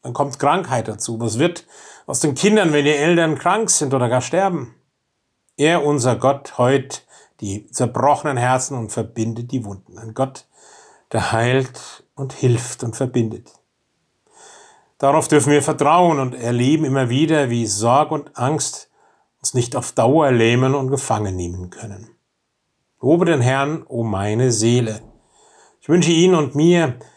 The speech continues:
dass wir auch heute wieder in dieses Lob einstimmen können.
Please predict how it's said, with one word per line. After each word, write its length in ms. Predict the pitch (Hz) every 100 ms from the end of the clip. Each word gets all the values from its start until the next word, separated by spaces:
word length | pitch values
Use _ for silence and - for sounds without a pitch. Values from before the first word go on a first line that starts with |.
| _ _ -
dass 180 | 139
wir 100 | 160
auch 200 | 151 -
heute 280 | 139 143 127
wieder 200 | 120 117
in 80 | 110
dieses 340 | 110 104 117
Lob 380 | 104 107 131 -
einstimmen 640 | - 117 101 - 90 87 87
können. 420 | - 92 -